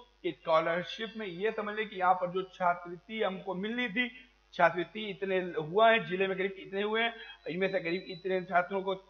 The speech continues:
आवेदन सत्यापन कर शासन को forward कर दिया, बाकी छात्रों का आवेदन लंबित चल रहे हैं। इन छात्रों का सिर्फ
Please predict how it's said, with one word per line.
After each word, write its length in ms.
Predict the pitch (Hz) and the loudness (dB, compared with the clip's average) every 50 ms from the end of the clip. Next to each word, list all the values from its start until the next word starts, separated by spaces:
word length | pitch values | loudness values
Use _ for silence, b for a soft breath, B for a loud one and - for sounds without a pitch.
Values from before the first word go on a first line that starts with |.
| 160 | 0
आवेदन 340 | 165 - 143 165 170 170 175 - | 2 4 6 4 4 2 -2 -6
सत्यापन 400 | - 180 - - 156 175 180 185 | -10 -6 -4 -2 -2 -2 -2 -2
कर 80 | 202 | -4
शासन 340 | 190 - 143 131 - - 175 | -4 -4 -4 -6 -6 -6 -10
को 140 | 170 170 - | -10 -6 0
forward 280 | 147 143 151 185 185 180 | 0 2 2 2 -2 -2
कर 100 | 202 196 | -4 -2
दिया, 120 | 202 202 | -2 0
बाकी 280 | 170 147 139 - - 190 | 2 2 0 0 -2 -4
छात्रों 280 | - 185 175 175 185 | -2 -2 -2 -2 -2
का 80 | 180 180 | 0 0
आवेदन 220 | 180 185 190 170 | 0 0 -4 -2
लंबित 300 | 160 160 165 170 190 185 - | -2 -4 -2 -2 -6 -6 -4
चल 80 | 165 151 | -4 -4
रहे 160 | 151 151 143 | -4 -4 -6
हैं। 160 | - b b b b b b _ _ | -8 b b b b b b _ _
इन 120 | 220 233 196 | -6 -4 0
छात्रों 280 | 220 233 220 226 214 | 0 0 2 0 -2
का 100 | - 185 | -4 -4
सिर्फ 220 | 185 254 240 208 | -6 -6 -8 -6